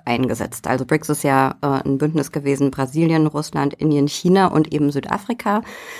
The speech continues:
In brics Plus sind jetzt noch einige andere Staaten dazugekommen.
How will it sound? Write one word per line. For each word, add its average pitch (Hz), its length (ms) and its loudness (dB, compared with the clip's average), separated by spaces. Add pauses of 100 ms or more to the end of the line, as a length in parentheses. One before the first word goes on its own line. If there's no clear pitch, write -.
(200)
In 156 180 4
brics 151 240 0
Plus 170 260 0
sind 156 160 6
jetzt 143 220 -2
noch 143 320 -2
einige 147 460 -2
andere 147 320 0
Staaten 147 440 -4
dazugekommen. 208 840 0